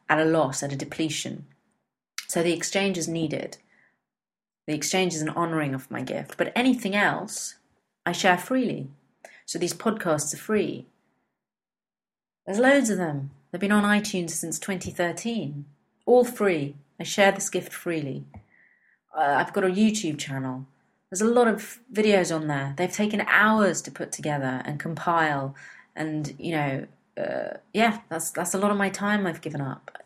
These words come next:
I give that freely. There has to be a f-, a fair exchange. So as long as I'm, you know, I'm getting that exchange for, for the main body of work that I do, I'm able to share,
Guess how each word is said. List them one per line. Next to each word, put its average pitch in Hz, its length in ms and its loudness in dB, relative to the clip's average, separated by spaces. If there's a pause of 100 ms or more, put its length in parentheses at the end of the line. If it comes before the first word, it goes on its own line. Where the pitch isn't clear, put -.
(140)
I 190 40 -2
give 214 220 2
that 226 200 4
freely. 180 580 0 (1300)
There 196 120 2
has 208 180 4
to 208 80 -4
be 202 100 4
a 185 40 6
f-, - 160 -8
a 156 100 -4
fair 170 240 4
exchange. 247 520 0
So 180 120 0
as 175 100 -2
long 185 160 0
as 180 100 -2
I'm, 165 320 -2
you 175 120 -6
know, 156 100 -2
I'm - 160 -6
getting 175 240 0
that 165 160 -4
exchange 165 600 -4
for, 151 380 -4 (400)
for - 60 -14
the 170 80 0
main 180 400 2
body 165 240 0
of 160 140 -6
work 185 360 4
that - 140 -4
I 151 100 -2
do, 220 380 0
I'm 165 220 -4
able 165 240 -2
to 175 100 -8
share, 151 480 -4